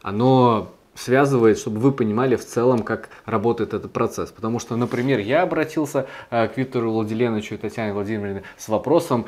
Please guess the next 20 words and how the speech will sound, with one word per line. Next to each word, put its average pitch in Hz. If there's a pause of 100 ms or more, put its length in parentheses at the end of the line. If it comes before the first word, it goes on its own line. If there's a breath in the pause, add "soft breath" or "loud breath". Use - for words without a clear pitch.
(120)
для 107
того, 120
чтобы 117
восстановить 123
своё 113
внутреннее 117
состояние, 98
вот, 98
остановить 117
вот 98
эти 107
вот 98
постоянные 113 (260 loud breath)
качели 117
в 107
настроении. 107 (180 loud breath)
Если 135
у 127
вас 127
вопрос, 120